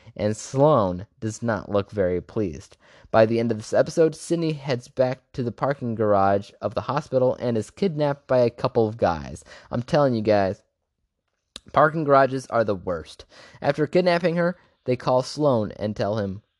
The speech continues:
"We got her." Cliffhanger. Episode ten is called Spirit. I call this one the one where Jack alters the transmission. Um, this is also not a landmark episode. It is very important for Will's investigation.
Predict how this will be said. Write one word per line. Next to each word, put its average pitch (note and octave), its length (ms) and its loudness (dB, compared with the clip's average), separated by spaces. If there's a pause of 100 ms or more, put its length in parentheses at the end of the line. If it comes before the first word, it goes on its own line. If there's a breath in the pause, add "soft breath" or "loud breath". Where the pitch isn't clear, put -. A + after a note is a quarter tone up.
(120)
"We G#2 200 -2
got E2+ 260 -2
her." D2+ 220 -14 (520)
Cliffhanger. D3+ 680 4 (840)
Episode D3 240 2
ten D#3+ 220 2
is C#3 100 -4
called B2 300 2
Spirit. - 800 0
I A#2 80 2
call D3+ 220 4
this D3+ 180 -4
one E3 240 -2
the E3 80 -2
one E3+ 300 0
where D#3 160 2
Jack A#2 560 0 (120)
alters B2+ 480 0
the A#2 120 -2
transmission. A2+ 840 -4 (400 loud breath)
Um, A#2+ 580 4
this D#3 140 -8
is D3 140 -6
also C#3+ 240 0
not C3+ 200 0
a B2+ 40 2
landmark B2 420 -2
episode. A2+ 320 0
It G#2+ 140 -2
is G#2+ 160 -2
very G#2+ 260 2
important G2+ 400 -6 (120)
for G#2+ 140 -2
Will's G#2 320 -2
investigation. F#2+ 720 -2